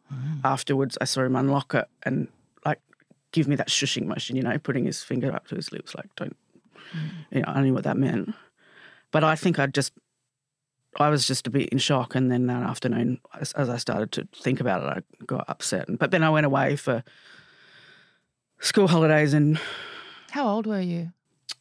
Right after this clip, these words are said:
Speaker 2: Uh, I just turned fourteen.
Speaker 1: And so how much did you know about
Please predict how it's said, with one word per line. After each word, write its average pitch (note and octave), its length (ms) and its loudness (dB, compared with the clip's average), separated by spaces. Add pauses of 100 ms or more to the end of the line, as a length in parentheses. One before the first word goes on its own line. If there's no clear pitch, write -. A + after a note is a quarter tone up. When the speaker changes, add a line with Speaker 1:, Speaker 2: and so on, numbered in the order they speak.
(240)
Speaker 2:
Uh, C#3 40 4
I C#3+ 400 4
just - 220 -2
turned C#3 240 2
fourteen. C3 560 -4 (640)
Speaker 1:
And F3+ 80 -6
so G3 120 0
how F#3+ 180 4
much F#3 240 -2
did F3 220 -6
you E3+ 80 0
know D#3+ 180 2
about D3 280 -2